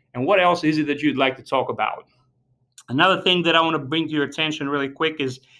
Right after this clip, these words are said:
we have two master classes or two virtual classes that are gonna be starting here pretty soon, one on the s-, on the ninth of February and the other one on the thirteenth of February. So they're Tuesday nights and Saturday, or I'm sorry,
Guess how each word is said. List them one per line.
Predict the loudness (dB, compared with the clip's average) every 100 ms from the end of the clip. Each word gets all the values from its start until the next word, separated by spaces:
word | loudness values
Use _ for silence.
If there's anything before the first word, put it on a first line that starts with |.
| _ _
we | -4 0
have | -2 -2
two | 0 2
master | 4 2 0 -4
classes | 0 0 0 -2 -2
or | -2
two | 0 0
virtual | 0 -2 0 -2
classes | 2 0 0 -2
that | -2
are | -2
gonna | -2
be | -4
starting | -6 -2 -2 -2
here | -2 -2
pretty | -2 -6 -8
soon, | -4 -2 -2 -2
one | -2
on | -2
the | -2
s-, | -6 -10 -6
on | -2
the | 0
ninth | 2 2 2 0
of | -2
February | 0 -2 0 -2
and | 0
the |
other | 0 0
one | -2 -2
on | -4
the | -8 -4
thirteenth | -2 -2 -2 -4 -4
of | -2
February. | 0 2 2 0 -4 _ -20 _
So | -2 2
they're | 2 0
Tuesday | -2 0 2 2
nights | 2 0 -2 -8 -20 _ _ _ -2
and | 0 2 2 0 -4
Saturday, | -8 0 2 2 0 0
or | 2 2
I'm | 0
sorry, | -2